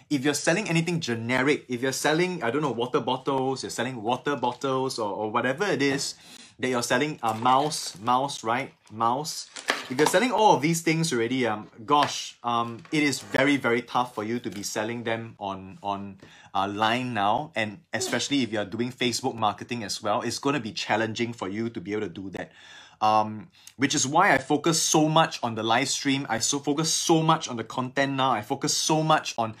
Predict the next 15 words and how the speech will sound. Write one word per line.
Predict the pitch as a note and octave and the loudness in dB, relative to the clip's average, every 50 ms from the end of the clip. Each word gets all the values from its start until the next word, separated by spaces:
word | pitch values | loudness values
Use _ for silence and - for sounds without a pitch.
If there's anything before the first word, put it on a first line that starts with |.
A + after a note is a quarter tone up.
| - - - | -18 -10 -2
having | - C3 C3+ D#3 E3 | 0 0 2 2 2
a | C#3 | 0
very | A2 B2+ C3 D3+ D#3 | 2 2 2 2 2
unique | C3 A#2 A2+ A2 C#3+ D#3+ D3+ D#3 D3+ D#3 F3+ E3 - | 0 -2 -4 0 0 2 2 2 2 0 0 -2 0
proposition | - D3 C3+ - - B2+ A#2 C3 B2 - - D3 D3+ | 0 0 2 2 2 0 0 0 0 0 0 -2 0
in | - D3 D3 C#3+ | 0 -2 -2 0
the | A#2 A#2 | -2 -2
market | A2+ A#2 A#2+ A#2+ A#2+ - F3 F#3+ F3 E3 - - - - | 0 2 2 2 2 2 0 0 0 -2 -8 -20 -20 -8
for | - - C#3+ C3+ | -2 0 2 2
you | C3 C3+ E3 F#3 F3 | 2 2 0 0 0
to | D#3+ B2+ | -2 -4
be | G#2 G#2+ B2+ C3+ | -4 -2 0 0
able | C3+ C3 C3 D#3+ | 0 0 -2 -2
to | E3 - A2 G#2 - - | -4 -4 -6 -6 -8 -8
justify | - - - D#3+ D3+ - - - - C#3+ C3+ - - C#3+ C3 B2 G#2+ G2 | -6 0 2 2 2 2 0 -2 -2 -4 -4 -2 2 2 4 4 2 0